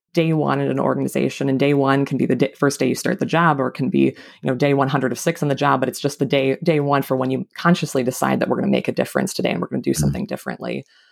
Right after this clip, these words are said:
Speaker 1: Uh, so I approached it as, okay, if I was coming in from day one to an internal communication role as a person of one or someone who is looking over, overseeing this,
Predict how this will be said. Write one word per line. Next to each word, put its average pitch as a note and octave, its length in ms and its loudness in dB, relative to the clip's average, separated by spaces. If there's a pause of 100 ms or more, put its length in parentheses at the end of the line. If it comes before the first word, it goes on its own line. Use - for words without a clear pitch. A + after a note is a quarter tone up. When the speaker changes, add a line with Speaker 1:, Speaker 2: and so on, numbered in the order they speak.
(240)
Speaker 1:
Uh, C#3 240 -2 (160)
so F3 140 -2
I F3 120 4
approached D3+ 460 -2
it B2+ 80 -4
as, C3+ 340 -4
okay, C#3 200 -8
if C3 120 -10
I D3 140 -2
was D#3+ 120 -2
coming C#3 340 -4
in C3+ 240 0
from C3 140 -4
day D3 200 2
one C3 380 2 (320)
to C3+ 420 4
an C3+ 100 2
internal C#3 260 0
communication C3 540 -4
role C3+ 320 0
as C#3 160 0
a C#3 60 0
person C3+ 320 -4
of B2+ 100 -4
one E3 300 4
or C3 200 -2
someone C3 300 -2
who C3+ 140 -2
is B2+ 200 -2 (300)
looking C#3 340 2
over, C3 320 0
overseeing C3 500 0
this, C3+ 340 -2